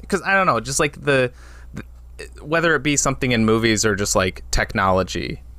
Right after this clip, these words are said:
uh, I, I'm always, like, fascinated thinking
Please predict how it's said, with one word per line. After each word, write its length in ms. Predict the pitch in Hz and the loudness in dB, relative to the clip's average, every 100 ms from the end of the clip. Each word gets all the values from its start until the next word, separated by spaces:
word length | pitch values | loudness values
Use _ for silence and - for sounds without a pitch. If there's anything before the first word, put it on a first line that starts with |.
| - - - - | -20 -20 -8 0
uh, 340 | 104 90 87 - - - - - - - - - - - - - - - | 2 4 0 -4 -12 -20 -20 -20 -20 -20 -20 -20 -20 -20 -20 -20 -20 -6
I, 80 | 98 - - | -6 -6 -4
I'm 180 | 143 156 | 0 2
always, 260 | 156 160 156 | 2 2 0
like, 140 | 131 | -4
fascinated 840 | - - 123 123 127 113 104 95 | -4 -2 2 2 2 2 2 0
thinking 600 | - - 123 110 113 104 | -4 -2 0 0 0 -2